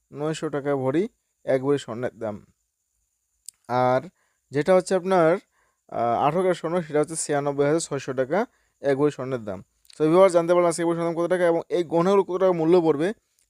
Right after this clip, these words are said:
এবার ওগুলো সেই বিষয়ে। যেই দুলটি দেখতে পাচ্ছেন, এই যে আপনার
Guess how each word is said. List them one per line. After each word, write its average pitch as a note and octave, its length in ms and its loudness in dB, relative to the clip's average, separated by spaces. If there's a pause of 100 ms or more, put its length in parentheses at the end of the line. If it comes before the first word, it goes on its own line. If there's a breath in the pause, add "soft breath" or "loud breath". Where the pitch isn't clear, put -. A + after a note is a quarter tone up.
এবার C#3+ 180 4
ওগুলো D3 240 -2
সেই B2+ 200 -2
বিষয়ে। G#2+ 280 -12 (400)
যেই D3+ 180 -2
দুলটি E3+ 260 4
দেখতে F3 220 -4
পাচ্ছেন, E3 320 2 (760)
এই C3 100 -8
যে C3+ 80 0 (100)
আপনার D3+ 180 -6